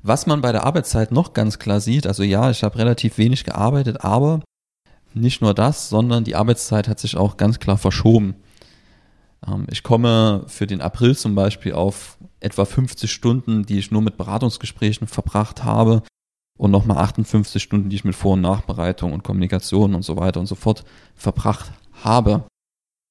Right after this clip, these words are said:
Sodass das für April alleine hundertacht Stunden sind, die ich quasi mit Beratung oder Vor- und Nachbereitung verbracht habe und für den März waren es sogar hundertsechzehn Stunden.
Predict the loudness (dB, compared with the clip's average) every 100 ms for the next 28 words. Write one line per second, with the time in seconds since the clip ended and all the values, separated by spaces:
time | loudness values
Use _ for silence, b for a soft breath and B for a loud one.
0 | _ _ -6 -2 0 -2 -6 -2 0 0
1 | 2 4 4 4 4 4 4 4 2 -4
2 | -4 -2 -2 -2 0 0 0 -4 -2 -2
3 | 0 -2 -2 0 0 -2 -4 -2 0 2
4 | 0 0 0 0 -2 -2 0 -2 -2 0
5 | 0 0 0 0 0 -2 -4 -4 -4 -2
6 | -2 0 0 -2 -2 -4 -2 2 0 2
7 | -2